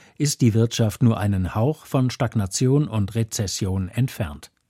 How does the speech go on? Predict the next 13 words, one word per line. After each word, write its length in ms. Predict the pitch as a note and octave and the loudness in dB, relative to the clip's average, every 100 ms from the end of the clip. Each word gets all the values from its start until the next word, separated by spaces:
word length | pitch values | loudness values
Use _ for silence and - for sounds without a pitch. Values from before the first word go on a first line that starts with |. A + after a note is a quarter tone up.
| _ _ _ _ _ _ _ _ _ _ _ _ _ _ _ _ _ - | _ _ _ _ _ _ _ _ _ _ _ _ _ _ _ _ _ 2
Die 100 | B2+ | 2
Frankfurter 520 | - C#3+ C3+ B2 G#2+ | 4 2 2 2 2
Rundschau 420 | G2+ E3 - G2 F2 | 2 2 2 -2 -2
ergänzt: 560 | F#2+ F#2 C#3+ - - _ _ _ _ _ - | -4 -2 -2 -2 -8 _ _ _ _ _ 0
„Ein 260 | B2+ A#2 | 2 4
Zehntel 400 | A2 E3 F#3 F#3 | 2 0 0 -2
Prozentpunkt 880 | - - C3+ - E3 - - F#2+ F2+ | -2 -2 -2 0 -2 -2 -2 -2 -2
ist 240 | - - B2 | -4 -2 0
nicht 220 | G#2+ - | 0 -2
viel, 260 | F#3+ A2+ - _ - | -4 -4 -8 _ -4
selbst 360 | A#2+ A#2 - - | 2 2 2 0
dann 160 | C3 | 2
nicht, 280 | A#2+ C3 - | 2 2 -2